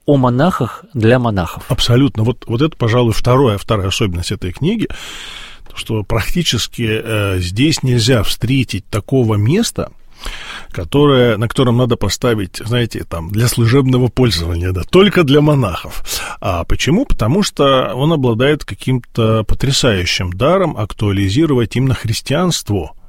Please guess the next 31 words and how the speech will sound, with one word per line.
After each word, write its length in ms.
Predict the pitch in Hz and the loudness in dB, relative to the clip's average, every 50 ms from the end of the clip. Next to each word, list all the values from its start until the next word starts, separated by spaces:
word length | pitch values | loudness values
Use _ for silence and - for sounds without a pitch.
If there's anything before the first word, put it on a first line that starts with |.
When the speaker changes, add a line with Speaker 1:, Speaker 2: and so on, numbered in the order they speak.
| - - - - - - - - | -20 -20 -20 -20 -20 -20 -20 -18
Speaker 2:
в 140 | - - - | -18 -2 0
приложении, 720 | - 107 98 98 95 98 123 139 135 131 127 123 117 107 | 0 2 2 0 0 2 2 2 2 0 0 0 0 0
ну, 420 | 92 98 107 110 107 107 104 - - - - - - - - - - - - - - | -2 0 0 0 0 -2 -4 -6 -10 -18 -20 -20 -20 -20 -20 -20 -20 -20 -20 -10 -6
без 420 | 117 110 131 143 143 127 101 - - - - - - - | -4 0 2 4 2 2 2 -2 -8 -16 -20 -20 -6 -2
разницы, 580 | 120 123 120 113 98 85 95 90 - - - | 0 2 2 2 0 -2 -4 -6 -6 -6 -8
будут, 300 | 90 95 113 120 117 107 | -4 -2 -2 0 0 -2
будут 300 | 101 101 117 110 101 - | -2 -2 -4 -4 -4 -6
ли 80 | 120 98 | -4 -6
это 160 | 92 - - | -4 -4 -4
монахи, 420 | 95 92 98 117 143 147 - - 104 | -4 -4 -2 -2 -2 -2 -2 -4 -4
будут 300 | 101 101 98 101 - - | -4 -2 -4 -4 -4 -4
ли 80 | 104 | -6
это 140 | 107 - 101 | -6 -4 -4
мирские. 460 | 101 107 113 - - - - 76 78 - - - - - - - - - - | -2 -2 -2 -4 -4 -6 -8 -10 -10 -10 -14 -14 -14 -14 -14 -14 -16 -8 -4
Например, 500 | 135 127 - - 135 123 107 85 - - - | -2 2 4 4 4 4 2 0 -4 -8 -10
одна 300 | - 104 98 101 123 120 | -8 -6 -2 0 0 0
из 80 | 107 - | 0 0
совершенно 480 | - - 113 110 - - 131 117 110 95 | 0 0 0 0 0 0 0 0 2 4
пронзительных 760 | - - 127 139 139 123 120 90 - - 90 80 82 - - | 4 4 6 6 4 4 2 0 -2 -4 -10 -10 -10 -8 -6
фраз 320 | 123 120 156 196 - - | -2 0 0 0 0 0
в 80 | 147 135 | 0 -2
этой 200 | 139 - 135 120 | 0 -2 -2 -4
книге, 380 | - 131 131 131 123 117 110 - - - - - - - - - - | -2 -2 -2 -2 -2 -2 -4 -6 -10 -16 -18 -18 -18 -18 -18 -12 -4
она 140 | 120 120 120 | -2 0 0
звучит 380 | 104 113 107 95 - 120 110 | 0 0 -2 -2 -2 -4 -6
так: 280 | - - 80 - - - | -6 -8 -8 -8 -10 -10
«Монашество — 600 | 90 101 110 151 196 196 - 147 127 - - 123 | -6 -4 -2 0 0 0 0 0 -2 0 0 -2
это 200 | 143 - - 104 | 0 0 -2 -2
жизнь 420 | 87 95 113 131 131 123 120 98 | 0 2 2 2 2 2 2 0
с 100 | 95 95 | -2 -2
другим». 480 | 87 101 98 110 107 95 85 80 73 - | -2 0 0 0 0 0 -2 -6 -8 -8